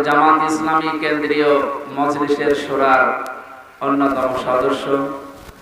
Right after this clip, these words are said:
ইসলামিক চিন্তাবিদ, শিক্ষাবিদ, শ্রদ্ধাভাজন মুরব্বী জনাব অধ্যাপক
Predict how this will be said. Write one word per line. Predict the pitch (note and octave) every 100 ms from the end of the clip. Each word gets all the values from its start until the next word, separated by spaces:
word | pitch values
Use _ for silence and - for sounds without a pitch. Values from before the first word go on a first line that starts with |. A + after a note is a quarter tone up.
| - - - - _ _ _ - _ _ _ _ _ _
ইসলামিক | D3 D3 E3 E3 D#3+
চিন্তাবিদ, | D#3+ D#3 D#3+ D#3+ E3+ E3+
শিক্ষাবিদ, | - - F3 F#3 D#3 C#3+ A#2+ A2+ - - - - - _ -
শ্রদ্ধাভাজন | - - D3 C#3+ C#3 C3+ C#3
মুরব্বী | C3+ C3 C3 C3+ C3+ C#3 C#3 - - - - B2
জনাব | C3 C3 C#3 E3
অধ্যাপক | - C3+ C3 C3+